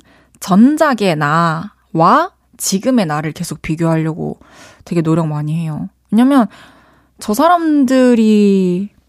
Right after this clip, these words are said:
가진 거 내가 못 가진 거 분명히 있을 거고, 내가 가진 거 중에 저 사람들이 못 가진 것도 분명히 있을 거고, 다 너무 다른 삶을 살고 있기 때문에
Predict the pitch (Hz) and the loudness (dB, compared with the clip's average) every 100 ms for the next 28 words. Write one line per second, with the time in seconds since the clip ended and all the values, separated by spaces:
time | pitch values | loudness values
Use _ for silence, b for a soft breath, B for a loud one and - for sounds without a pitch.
0 | _ _ - - - 202 226 196 165 160 | _ _ -20 -6 -2 2 2 2 0 0
1 | 165 156 156 - 190 190 185 165 175 185 | -2 -2 -4 -4 -4 -2 -2 -2 -2 2
2 | 220 170 - 180 - - 165 196 b b | 2 0 -4 -12 -14 -12 -12 -12 b b
3 | b b 196 220 311 320 294 262 240 220 | b b -2 0 2 2 2 4 2 2
4 | 208 190 170 185 180 160 156 143 - 156 | 0 0 -2 -2 -2 -2 -4 -6 -4 -2
5 | 165 151 - 151 151 151 143 139 - - | -2 -4 -8 -6 -4 -2 -2 -6 -14 -20
6 | - - 190 - b b b b _ - | -20 -16 -16 -16 b b b b _ -10
7 | 190 220 247 190 233 - 170 202 233 240 | -4 -2 0 0 0 -2 -2 2 4 2
8 | - 254 233 - 233 240 214 - - 233 | 2 2 2 0 -4 -4 -6 -8 -6 -2
9 | 220 202 226 220 | 0 2 0 -2